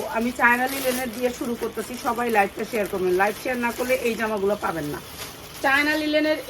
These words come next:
এই জামাগুলো দেব-, দিব না, দিবই না, একবারে দিব না। কেন, এগুলোর প্রাইসটা দিব এরকমভাবে। ঠিক আছে, এইটা হচ্ছে শার্ট, শার্টের ভিতরে। ঠিক আছে, শার্ট টু পিস। এটা হচ্ছে শার্ট, মাশাআল্লাহ, এত সুন্দর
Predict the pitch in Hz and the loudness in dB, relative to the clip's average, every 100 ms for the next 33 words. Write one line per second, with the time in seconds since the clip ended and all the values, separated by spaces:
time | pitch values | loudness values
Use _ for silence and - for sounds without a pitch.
0 | 254 262 269 269 262 277 277 233 190 165 | 6 6 2 0 0 6 6 6 2 -4
1 | - 196 254 220 196 156 180 175 269 254 | -10 -6 -4 0 0 0 -8 -6 -4 -2
2 | 269 240 175 - - - - 240 226 254 | -2 0 -2 -4 -10 -6 0 0 2 6
3 | 285 254 190 160 - - 220 233 240 254 | 6 6 0 -2 -4 -4 -2 0 2 0
4 | - 254 254 - 262 269 254 254 254 233 | 2 0 0 2 0 6 6 6 2 -2
5 | 160 - - - - - - - - 262 | -4 -4 -16 -18 -18 -18 -18 -18 -10 -2
6 | 285 208 - - - - - 247 254 285 | -2 -2 -10 -12 -16 -16 -2 -2 4 2
7 | 285 262 - 262 208 185 - - - - | 2 -4 -6 4 4 4 -4 -16 -16 -18
8 | - - - - - - 262 247 254 226 | -18 -18 -18 -18 -16 0 4 4 4 -2
9 | 214 185 190 - - - - - 254 294 | -6 -8 -8 -14 -20 -20 -20 -14 -8 -6
10 | 277 - - 240 254 - - - 190 - | -6 -8 2 4 4 -2 -12 -8 -8 -10
11 | - - - - - 220 214 277 269 269 | -14 -16 -18 -18 -6 -4 -2 -4 -6 -8
12 | - 240 196 - - - - - - - | 0 2 2 0 -14 -18 -18 -18 -18 -8
13 | 214 233 240 - 240 214 202 - 233 233 | 0 0 0 0 4 4 2 2 0 0
14 | 269 - 285 269 277 | -8 -8 -6 -4 -6